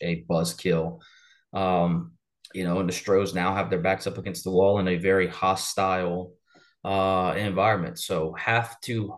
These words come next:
absolutely, I think this is a must-win game. You do not wanna be down. I mean,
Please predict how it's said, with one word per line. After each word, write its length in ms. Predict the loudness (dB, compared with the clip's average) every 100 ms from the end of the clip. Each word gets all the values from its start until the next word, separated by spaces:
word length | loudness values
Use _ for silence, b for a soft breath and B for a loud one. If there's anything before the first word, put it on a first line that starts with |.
| -4
absolutely, 600 | -2 -2 0 0 2 2
I 60 | 2
think 220 | 0 0
this 180 | -2 -2
is 140 | -2
a 80 | 0
must-win 500 | 0 -2 -4 -4 0
game. 240 | 0 0
You 120 | -2 -4
do 120 | -2
not 220 | -2 -2
wanna 160 | -2 -2
be 100 | -2
down. 260 | -2 -2
I 40 | -2
mean, 240 | -2 -4